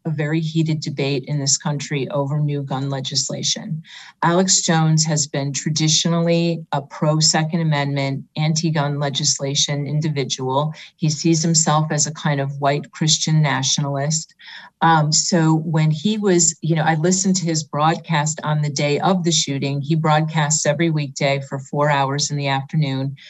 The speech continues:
And he could see the reports sort of trickling in and the death toll rising.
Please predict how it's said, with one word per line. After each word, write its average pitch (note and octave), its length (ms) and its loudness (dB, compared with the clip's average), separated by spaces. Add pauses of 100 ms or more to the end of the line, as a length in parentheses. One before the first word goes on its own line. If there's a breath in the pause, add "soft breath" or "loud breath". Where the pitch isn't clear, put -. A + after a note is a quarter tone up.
(380 loud breath)
And E3 380 4
he E3+ 560 0 (120)
could F3+ 160 0
see A3 320 -2
the G#3+ 140 0
reports F#3 580 2
sort D3+ 300 0
of C#3+ 140 -6
trickling F#3 560 0
in D3 240 2
and D#3 260 2
the D#3 40 4
death E3+ 380 0
toll D#3+ 300 -2
rising. C#3 720 -2